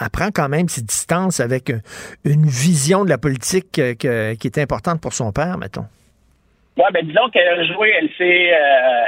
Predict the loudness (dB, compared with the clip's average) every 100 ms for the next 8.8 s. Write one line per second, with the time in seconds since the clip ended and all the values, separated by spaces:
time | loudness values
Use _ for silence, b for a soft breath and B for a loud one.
0 | 0 -2 0 2 2 2 -2 -2 -8 -4
1 | -2 -2 -2 -2 -2 -2 -2 0 2 0
2 | 0 2 4 2 2 -2 -6 -6 -6 -6
3 | -2 -2 0 4 4 4 0 0 4 2
4 | 2 2 0 -2 2 2 2 0 0 0
5 | 2 2 2 -2 b b _ 0 0 2
6 | 0 2 0 2 2 2 0 -4 B -10
7 | -8 -4 0 2 2 0 -2 -2 0 0
8 | -4 -2 -2 -2 -4 -6 -6 -12